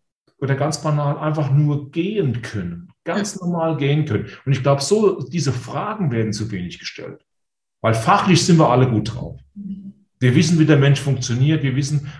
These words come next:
Speaker 1: warum Vitamin B und Kohlenhydrate, bla, bla, bla. Hey,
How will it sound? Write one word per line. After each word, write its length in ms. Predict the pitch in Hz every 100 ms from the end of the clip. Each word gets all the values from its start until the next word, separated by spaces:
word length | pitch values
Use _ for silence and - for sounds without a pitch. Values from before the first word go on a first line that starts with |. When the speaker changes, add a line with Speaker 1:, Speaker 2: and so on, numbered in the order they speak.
| -
Speaker 1:
warum 260 | 120 131
Vitamin 440 | 135 143 127 127 117
B 320 | 131 143 147
und 120 | 131
Kohlenhydrate, 640 | 117 139 143 135 113 120 117
bla, 200 | 107 127
bla, 140 | 123
bla. 340 | 110 104 113 - _ -
Hey, 400 | 135 123 -